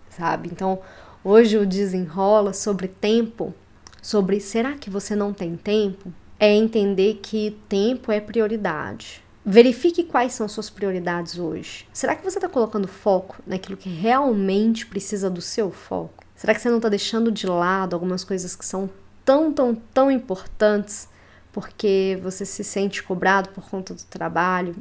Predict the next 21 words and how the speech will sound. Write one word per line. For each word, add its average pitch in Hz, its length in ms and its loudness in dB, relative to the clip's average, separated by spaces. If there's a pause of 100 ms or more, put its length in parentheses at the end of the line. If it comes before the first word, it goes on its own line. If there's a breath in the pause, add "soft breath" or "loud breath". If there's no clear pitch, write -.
(140)
e 185 80 -4
não 180 140 -2
se 208 120 -8
cuida? 202 500 -2 (460 soft breath)
Comece 208 260 0
a - 20 -2
se - 100 -6
colocar 214 240 0
em 202 60 -2
primeiro 190 340 -2
lugar, 170 640 0 (120)
porque 196 300 -4
não 190 180 0
dá, 170 300 4
não 175 160 0
adianta 190 460 0
a 175 60 0
gente, 170 760 -4 (260)
é, 160 380 -2
querer 175 320 0
operar 165 560 -2